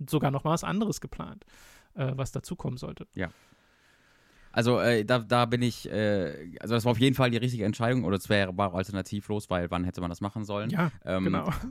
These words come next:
Speaker 2: und weil mir, mir ist auch durch, erst durch, also erst jetzt, als wirklich dann die Woche auch kam und das dann alles zusammenkam, habe ich so das erste Mal diesen Overview-Blick auch darauf bekommen, wie viel es eigentlich ist.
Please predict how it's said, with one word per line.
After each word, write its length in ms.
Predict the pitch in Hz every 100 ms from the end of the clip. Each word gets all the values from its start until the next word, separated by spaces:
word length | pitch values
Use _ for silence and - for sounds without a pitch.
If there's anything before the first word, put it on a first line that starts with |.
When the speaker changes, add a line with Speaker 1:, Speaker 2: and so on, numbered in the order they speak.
| - - _ _ _
Speaker 2:
und 360 | - 123 117 -
weil 140 | 123
mir, 140 | 127 123
mir 140 | 127
ist 120 | 131
auch 180 | 117 131
durch, 320 | - 135 123 -
erst 360 | 123 107 110
durch, 680 | 120 127 135 123 - - _ -
also 160 | 110 120
erst 220 | 160 175
jetzt, 120 | 151
als 240 | 139 -
wirklich 180 | 139 135
dann 120 | 135
die 120 | 117 117
Woche 180 | 127
auch 200 | 95 -
kam 440 | - 120 101 82 76
und 200 | 87 90
das 80 | 95
dann 120 | 92
alles 180 | 98 -
zusammenkam, 760 | 98 104 104 90 90 90 113 - - -
habe 120 | 101
ich 120 | 98 107
so 100 | 110
das 120 | 101
erste 320 | 95 110 -
Mal 280 | 104 101 104
diesen 540 | 101 95 98 95 92 - _ -
Overview-Blick 920 | 117 131 120 98 98 98 95 95 95 -
auch 160 | 85
darauf 240 | 92 87 -
bekommen, 340 | - 92 90
wie 60 | 95
viel 220 | - 104
es 80 | 92
eigentlich 300 | 78 80 78
ist. 260 | - -